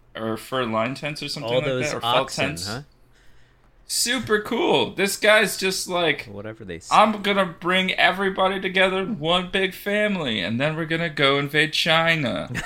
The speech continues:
Speaker 2: <laughs> Is Mongolia? I don't. I know nothing about that country. Is it a, is it communist, just like China?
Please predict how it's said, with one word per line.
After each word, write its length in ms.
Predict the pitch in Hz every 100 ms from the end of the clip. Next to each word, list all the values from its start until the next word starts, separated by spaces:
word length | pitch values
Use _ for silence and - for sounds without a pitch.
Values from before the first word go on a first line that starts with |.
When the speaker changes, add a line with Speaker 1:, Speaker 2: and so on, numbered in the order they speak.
| - 131 -
Speaker 2:
<laughs> 500 | 175 - - - 156
Is 260 | 147 151 139 139
Mongolia? 880 | 135 151 170 139 139 190 220 208 170
I 120 | 143
don't. 160 | 156 202
I 80 | 165
know 160 | 202 214
nothing 340 | 143 - 123
about 280 | 107 95 -
that 160 | 85
country. 500 | - 87 82 80 - -
Is 200 | 113 143
it 160 | 160
a, 320 | 180 170 139 -
is 220 | 117 113
it 240 | 156 -
communist, 800 | - 101 113 135 156 185 - - _ _ -
just 260 | 117 107
like 200 | 123 113 -
China? 480 | 123 110 127 156